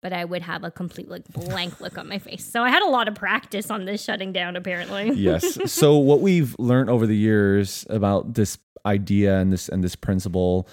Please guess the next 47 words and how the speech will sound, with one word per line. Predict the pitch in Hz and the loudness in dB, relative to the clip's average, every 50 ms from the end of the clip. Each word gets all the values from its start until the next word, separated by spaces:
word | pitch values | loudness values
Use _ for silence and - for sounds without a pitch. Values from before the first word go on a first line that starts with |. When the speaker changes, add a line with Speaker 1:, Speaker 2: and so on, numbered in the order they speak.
| - - - _ | -18 -20 -4 _
Speaker 2:
"Don't | 104 101 107 104 | 0 0 2 2
let | 104 92 | 0 0
the | - 98 | 0 -2
sun | - - 98 92 92 | 0 0 0 2 2
go | 90 92 90 | 2 2 2
down | 87 82 90 85 87 87 87 | 2 2 0 0 0 0 0
while | 90 87 85 85 87 | 0 0 0 0 -2
you're | 85 87 90 | -2 -4 -6
still | - - 92 85 82 82 - | -6 -6 -4 -4 -4 -4 -4
angry," | - 98 98 98 98 98 82 90 85 85 87 90 87 | -2 -2 0 0 -2 -2 -2 -2 -2 0 0 0 -2
we | 82 92 110 139 | -2 0 0 0
don't | 185 208 - - _ _ _ _ _ _ | 0 0 -4 -10 _ _ _ _ _ _
think | - 143 135 131 | -4 -2 -2 0
that | 127 113 - | 0 -2 0
means | 104 107 107 107 107 101 - | 0 0 2 2 0 0 0
that | 104 90 85 - - - _ _ _ _ | 0 0 -2 -4 -10 -20 _ _ _ _
everything | - 110 101 117 110 - 117 104 98 | 0 2 2 2 0 0 0 2 2
needs | 95 98 95 - | 2 0 0 -2
to | 85 | -4
be | 85 98 90 | -4 -4 -4
completely | - - - 90 82 - - - - 87 95 101 - - 135 135 | -4 -4 -4 -6 -6 -8 -14 -14 -8 -4 -4 -4 -2 -2 -2 -2
resolved | 135 127 139 139 123 127 135 135 139 139 143 139 139 139 135 - - | 0 0 0 0 0 2 2 2 4 2 2 2 0 -2 -4 -6 -2
all | - 143 143 143 143 | 0 2 2 2 2
the | 135 147 | 0 -2
time, | 143 - - - 151 156 156 160 170 170 170 180 170 - _ _ _ _ _ _ _ _ _ _ - | -4 -6 -8 -6 -4 -4 -2 -2 -2 -4 -4 -6 -8 -12 _ _ _ _ _ _ _ _ _ _ -10
but, | - 110 101 123 120 120 117 - - _ _ _ _ _ _ _ _ _ _ _ - | -8 -4 0 2 2 2 2 0 -4 _ _ _ _ _ _ _ _ _ _ _ -4
and | 117 107 - | -4 -4 -4
you, | - 110 107 107 107 | -4 -2 -2 0 0
you | 78 104 117 117 117 | 0 0 0 2 2
wanna | 117 117 113 104 92 | 2 2 2 2 0
begin | 90 90 117 92 80 107 104 101 | 0 -2 -2 0 2 2 2 2
the | 101 104 | 2 0
process | - - 92 90 98 - 139 127 175 - - - - | 0 -2 -2 -2 -2 -2 -4 -4 -4 -6 -10 -6 -4
Speaker 1:
Mm-hmm. | 190 196 196 196 | -4 -2 -2 -2
Speaker 2:
and | - 117 123 | 0 0 2
you | 139 | 2
wanna | 180 220 202 | 2 2 0
get | 147 113 120 113 - | 0 0 0 0 0
to | - | -2
the | 117 117 | -2 -2
point. | 107 - 113 110 107 - | -2 0 -2 -2 0 0
It's, | 117 123 - - - | -2 -2 -2 -4 -2
it's | - 139 - | -2 -2 -2
kind | - - 196 202 | -2 -4 -2 -2
of | 202 147 | -2 -2
like | 131 113 - | -2 -4 -4
an | 107 - | -6 -8